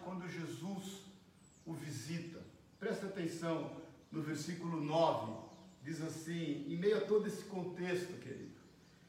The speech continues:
e eu creio que em meio a todo o contexto que talvez você esteja vivendo, que nós estamos vivendo, e eu creio que o Espírito Santo, através dessa experiência de Paulo,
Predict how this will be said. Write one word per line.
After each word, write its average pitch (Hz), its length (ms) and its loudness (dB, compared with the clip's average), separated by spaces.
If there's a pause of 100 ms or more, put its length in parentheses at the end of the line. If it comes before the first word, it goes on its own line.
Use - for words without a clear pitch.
(240)
e 143 140 0
eu 160 160 4
creio 170 340 6
que 170 80 2
em 165 80 2
meio 170 200 2
a - 20 6
todo 170 240 -2
o 170 60 -2
contexto 160 520 0
que - 80 -8
talvez 143 600 0
você 143 280 -2
esteja 147 360 -2
vivendo, 127 600 -2
que 139 60 -6
nós 165 420 2 (640)
estamos 147 440 -2
vivendo, 127 680 0 (880)
e 131 80 -2
eu 147 140 2
creio 165 260 4
que - 60 0
o - 20 0
Espírito 151 460 -2
Santo, 147 760 -2
através 143 580 0
dessa 147 220 -2
experiência 143 560 0
de 123 100 -6
Paulo, 120 640 2